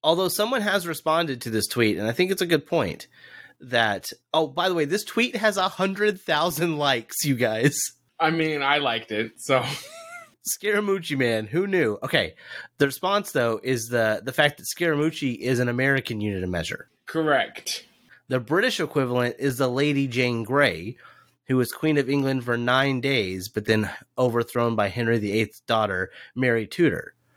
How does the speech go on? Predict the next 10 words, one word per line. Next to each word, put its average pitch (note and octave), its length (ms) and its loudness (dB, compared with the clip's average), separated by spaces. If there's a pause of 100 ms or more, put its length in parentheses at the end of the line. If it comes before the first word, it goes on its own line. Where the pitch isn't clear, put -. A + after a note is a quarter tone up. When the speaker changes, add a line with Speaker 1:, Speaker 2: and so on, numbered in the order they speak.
(280)
Speaker 1:
So C#3 420 2
a C3+ 100 0
Lady D#3 420 2
Jane C3 360 0
Grey D3+ 520 0
is A#2+ 420 -2 (180)
nine-tenths C3+ 960 0
of B2 120 2
a A#2 60 4
Scaramucci, A#2 920 -2